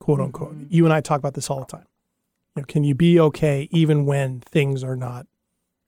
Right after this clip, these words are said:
Speaker 1: okay? I think
Speaker 2: Mm-hmm.
Speaker 1: sometimes that's a tough hurdle sometimes for people to get over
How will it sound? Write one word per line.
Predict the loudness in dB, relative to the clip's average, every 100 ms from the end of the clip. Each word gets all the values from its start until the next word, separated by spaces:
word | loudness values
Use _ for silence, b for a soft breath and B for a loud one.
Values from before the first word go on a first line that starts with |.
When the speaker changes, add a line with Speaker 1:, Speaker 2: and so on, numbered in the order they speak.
| -12
Speaker 1:
okay? | -10 -12 -14 -20 _ _
I | -8
think | -6 -2
Speaker 2:
Mm-hmm. |
Speaker 1:
sometimes | -2 0 -2
that's | -2 -4
a | -6
tough | -6 -6
hurdle | -4 -6 -6 -10
sometimes | -10 -12 -12 -16
for | -18
people | -10 -8 -8
to | -8
get | -8
over | -6 -6 -8